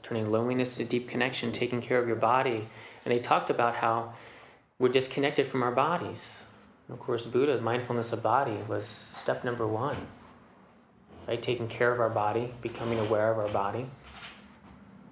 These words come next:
And this could anchor us very deeply with a sense of connection that we're in our body. Just feeling in our body sometimes, right? Sometimes when we're really revved up, just feeling anchored in our body. This is a deep connection, right?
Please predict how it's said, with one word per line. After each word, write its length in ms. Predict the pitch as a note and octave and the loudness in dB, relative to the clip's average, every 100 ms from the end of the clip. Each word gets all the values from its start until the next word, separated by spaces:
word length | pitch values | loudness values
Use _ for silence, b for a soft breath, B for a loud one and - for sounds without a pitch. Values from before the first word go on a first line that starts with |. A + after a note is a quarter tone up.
| - - | -20 -8
And 160 | A2 A#2 | 0 2
this 160 | D#3 | 2
could 160 | - B2+ | 2 -2
anchor 420 | A#2+ B2+ B2 A#2 | 0 -2 2 2
us 420 | A2+ - - - - - - - _ _ _ _ _ _ _ | 2 0 -4 -6 -12 -20 -20 -20 _ _ _ _ _ _ _
very 160 | B2+ B2 | 2 2
deeply 320 | B2 C#3+ B2 | 0 -2 0
with 140 | A2+ | 2
a 60 | G#2+ | 2
sense 280 | G#2+ B2+ B2 | 0 -2 -2
of 160 | A2+ | -4
connection 480 | - - A2+ A2+ A2+ | -6 -4 -2 -2 -2
that 80 | G#2 | -4
we're 100 | F#2+ | -4
in 120 | A2+ | -2
our 140 | A2 G2 | -2 0
body. 320 | G2+ G2 F#2 - - | -2 -2 -6 -10 -6
Just 180 | - C3 | 0 0
feeling 440 | - D3 D3 - - | 2 0 0 -2 -2
in 100 | C#3 | 0
our 120 | A#2+ | 2
body 300 | A2+ G2+ G2 | 2 0 0
sometimes, 580 | A2+ G#2+ G#2 G2 F#2 - | -4 -4 -6 -8 -8 -4
right? 260 | G#2 A#2+ - B B B | -2 -2 -6 B B B
Sometimes 340 | A#2 A#2 A#2 | -8 -4 -4
when 120 | A2+ | -2
we're 180 | G#2+ A2+ | -2 0
really 100 | A2+ | 0
revved 300 | G#2+ A2 A2+ | 2 2 2
up, 160 | A2+ - | -2 0
just 180 | A#2 | -4
feeling 400 | - C3 A#2+ A2 - B B B B B B | -2 0 0 0 -4 B B B B B B
anchored 340 | - C3 C3 A#2 | -6 -4 -2 0
in 120 | G#2+ | 0
our 140 | G2 | -2
body. 340 | F#2+ F#2+ F#2 F#2 - - - - - | -2 -4 -4 -8 -16 -20 -20 -4 2
This 180 | C#3+ | 2
is 140 | C#3 A#2 | 2 0
a 80 | G#2 | -2
deep 280 | A2+ B2 | -2 -6
connection, 460 | - A#2 G2+ - G2 G2+ | -6 -8 -6 -6 -8 -8
right? 200 | G#2 A2+ | -10 -10